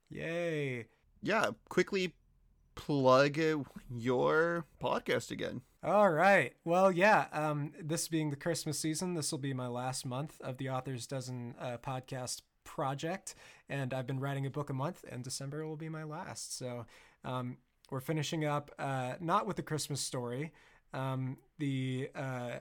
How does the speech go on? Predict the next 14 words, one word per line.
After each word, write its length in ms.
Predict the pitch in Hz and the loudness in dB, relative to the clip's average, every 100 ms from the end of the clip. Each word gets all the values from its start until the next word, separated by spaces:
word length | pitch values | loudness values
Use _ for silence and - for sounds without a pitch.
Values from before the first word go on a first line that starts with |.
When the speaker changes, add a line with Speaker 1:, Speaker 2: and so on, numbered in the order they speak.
| - | -6
Speaker 1:
however, 720 | 139 175 190 180 165 151 143 - | 0 2 4 4 4 2 0 -6
uh, 380 | 139 127 123 123 | -4 -2 -2 -4
last 480 | 123 135 180 - - | -6 -2 0 -2 -4
month 260 | 147 131 | -4 -4
we 140 | 139 135 | -4 -4
did 300 | 135 131 - | -4 -6 -6
a, 360 | 139 131 127 123 | -8 -6 -6 -6
uh, 260 | 117 117 - | -8 -10 -8
a 60 | 131 | -6
Narnia 520 | 131 156 202 180 135 | 0 2 4 2 0
sequel. 600 | - 139 120 117 110 117 - - - - | -2 -4 -6 -10 -12 -14 -16 -20 -20 -8
Um, 440 | 131 127 120 120 - - | -4 -4 -4 -6 -8 -8
and, 260 | 135 135 | -4 -2
uh, 300 | 135 127 123 | -2 -2 -2